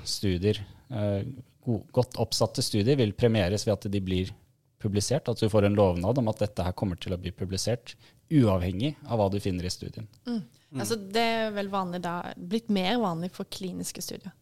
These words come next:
Speaker 2: Så du
Speaker 1: Mm.
Speaker 2: sier på forhånd at nå skal vi studere dette.
Speaker 1: Mm, mm.
Speaker 3: Og så er, eh, journalen forpliktet til å publisere uansett hva vi finner.
Speaker 1: Nettopp.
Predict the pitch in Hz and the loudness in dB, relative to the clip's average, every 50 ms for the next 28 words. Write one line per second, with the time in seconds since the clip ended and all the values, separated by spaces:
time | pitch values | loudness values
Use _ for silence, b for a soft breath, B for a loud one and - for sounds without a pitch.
0 | _ _ _ - 202 196 202 226 - - 85 - - 175 190 175 180 185 - _ | _ _ _ -8 -6 -4 0 0 2 2 2 0 -2 -4 -6 -8 -8 -8 -10 _
1 | _ _ _ _ _ - 226 - - - 240 208 175 170 - 196 233 240 202 B | _ _ _ _ _ -12 -12 -12 -2 0 0 0 0 -2 -2 0 0 0 -2 B
2 | B B B B B B - 196 - _ - 202 196 190 190 190 - - - - | B B B B B B -6 -6 -6 _ -2 0 2 2 2 0 -2 -6 -6 -4
3 | - 185 180 - - 185 175 175 180 - 165 - - - 160 - _ - 131 127 | -4 -4 -2 -4 -4 -4 -2 -2 -4 -4 -6 -8 -10 -12 -12 -6 _ 4 6 6
4 | 98 90 92 104 - - - 123 110 87 87 101 110 - _ _ _ _ _ _ | 6 6 2 0 -4 -2 0 2 2 4 2 0 -2 -6 _ _ _ _ _ _
5 | _ - 131 - 113 113 107 107 104 101 98 101 101 98 101 104 110 113 - 110 | _ -6 -2 0 2 2 2 2 2 0 0 0 0 0 0 -2 -2 -2 -2 0
6 | 110 104 95 98 101 - 110 107 - 101 95 - - - - - 117 104 - - | 0 0 0 0 -2 -2 -4 -4 -4 -6 -6 -6 -8 -8 -4 -2 -2 -2 -2 -2
7 | 104 123 107 - - 101 95 92 101 101 - - 113 110 98 92 90 - - - | -4 -4 -4 -4 -2 -2 -2 -2 -2 -4 -4 -2 -2 0 0 0 -2 -2 -4 -4
8 | - - - 98 85 87 82 - 80 69 64 - - - - - - _ _ _ | -4 -4 -4 -4 -4 -4 -4 -6 -8 -8 -10 -12 -16 -20 -20 -20 -20 _ _ _
9 | - 101 92 - - 101 - | -4 -2 -2 0 -2 -4 -4